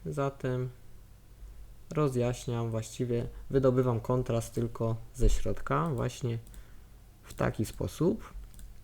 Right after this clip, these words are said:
Widzimy, jak nasz środek został, nabrał kontrastu, wygląda lepiej. Kolejne warstwy to nic innego jak poznana nam już technika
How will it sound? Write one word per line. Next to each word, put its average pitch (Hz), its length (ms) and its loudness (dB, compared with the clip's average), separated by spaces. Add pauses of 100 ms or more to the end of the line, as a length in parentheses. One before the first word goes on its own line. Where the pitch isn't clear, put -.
(400)
Widzimy, 127 400 4
jak 113 160 2
nasz 113 180 -2
środek 117 320 2
został, 113 380 0 (1300)
nabrał 127 400 6
kontrastu, 131 920 2 (220)
wygląda 151 560 2 (220)
lepiej. 135 640 4 (2000)
Kolejne 214 580 8
warstwy 165 680 4 (260)
to 135 200 6
nic 165 380 6
innego 135 500 6
jak 127 200 6
poznana 135 440 6
nam 123 160 4
już 117 140 2
technika 139 640 4